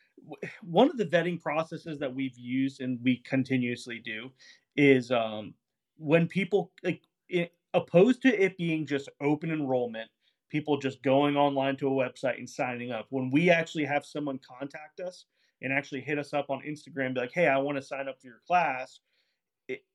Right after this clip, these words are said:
believe it or not, we have a op-, wonderful opportunity to kind of vet them right then and there. And so because these classes are, or, like, when we teach these classes, they are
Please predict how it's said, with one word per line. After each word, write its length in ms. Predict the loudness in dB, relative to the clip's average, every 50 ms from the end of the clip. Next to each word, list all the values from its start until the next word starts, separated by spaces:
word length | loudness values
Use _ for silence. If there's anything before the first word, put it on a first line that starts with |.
| _ -14 -8
believe 280 | -2 0 2 2 2
it 20 | 2
or 40 | 2
not, 280 | 2 2 0 0 -2 -4
we 120 | -8 -6 -4
have 180 | -4 -2 -2
a 120 | -2 -4 -6 -8 -10
op-, 160 | -10 -10 -10 -12
wonderful 400 | -12 -8 -8 -8 -6 -4 -4 -4
opportunity 500 | -4 -4 -6 -10 -10 -8 -6 -6 -6 -8
to 140 | -10 -14
kind 220 | -12 -8 -8 -8 -8
of 100 | -8 -4
vet 260 | -2 -2 -2 -2 -2
them 220 | -4 -4 -4 -4
right 200 | -6 -6 -4 -4
then 180 | -4 -6 -6 -8
and 140 | -8 -10 -10
there. 220 | -10 -10 -10 -14 _ _ _ _ _ _ _ _ _ -6
And 180 | -4 -4 -2 -2
so 160 | 0 0 2
because 600 | 4 4 2 2 0 2 4 6 6 6 4 0
these 180 | -6 -6 -8 -8
classes 720 | _ -6 -4 -2 0 -2 -2 -4 -6 -8 -10 -10 -12 -14 -10 -4
are, 520 | -2 0 2 2 0 0 -2 -4 -6 -8 -8
or, 180 | -6 -4 -2 -2
like, 160 | -2 -2 -2
when 180 | -4 -6 -4 -4
we 100 | -4 -6
teach 260 | -6 -8 -12 -10 -8 -8
these 120 | -8 -2
classes, 480 | 2 2 2 2 2 -2 -8 -18 -8 -2
they 140 | 2 2 4
are 440 | 4 2 2 2 0 0 -2 -6